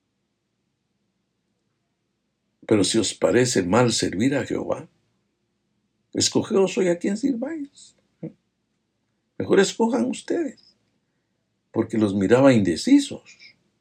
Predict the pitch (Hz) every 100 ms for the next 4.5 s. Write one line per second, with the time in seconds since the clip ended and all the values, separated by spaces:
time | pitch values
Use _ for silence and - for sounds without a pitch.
0 | _ _ _ _ _ _ _ _ _ _
1 | _ _ _ _ _ - - 104 95 82
2 | 87 104 147 190 - 123 95 87 - 120
3 | 135 131 98 110 131 117 - - - -
4 | - 240 262 226 _